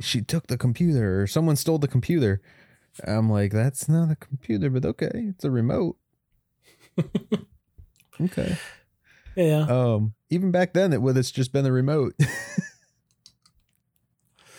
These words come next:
Speaker 1: Um,
Speaker 2: Uh,
Speaker 1: and then, uh,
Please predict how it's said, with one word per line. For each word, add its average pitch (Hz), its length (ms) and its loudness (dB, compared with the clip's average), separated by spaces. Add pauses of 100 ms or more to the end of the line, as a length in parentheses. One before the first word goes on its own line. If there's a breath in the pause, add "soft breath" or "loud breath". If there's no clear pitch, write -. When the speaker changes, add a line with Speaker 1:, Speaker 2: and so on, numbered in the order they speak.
(1160 loud breath)
Speaker 1:
Um, 143 120 2
Speaker 2:
Uh, 131 220 6
Speaker 1:
and 131 160 2
then, 127 380 2
uh, 117 560 2